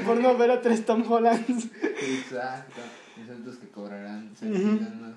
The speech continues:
Speaker 2: Honda
Speaker 1: De hecho, ahí
Speaker 2: Jazz.
Speaker 1: conocí a tu esposa porque el güey que me estaba leyendo era su novio. <laughs>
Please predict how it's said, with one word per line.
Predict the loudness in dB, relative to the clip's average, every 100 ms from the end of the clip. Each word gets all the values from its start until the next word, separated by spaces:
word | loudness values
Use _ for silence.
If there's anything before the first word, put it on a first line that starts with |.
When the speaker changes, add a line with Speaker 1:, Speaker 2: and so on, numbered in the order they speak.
| -16
Speaker 2:
Honda | -16 -12
Speaker 1:
De | 0 2
hecho, | 4 2
ahí | 2
Speaker 2:
Jazz. | 2
Speaker 1:
conocí | 0 0
a | 0
tu | -2
esposa | -2 -4 -2 -4
porque | -4 -4 -4 -2 -2
el | -2 -2
güey | 0 0
que | 2 0
me | 0 -2
estaba | -2 -2 -2
leyendo | -4 -2 -2
era | -2
su | -4
novio. | -4 0
<laughs> | 0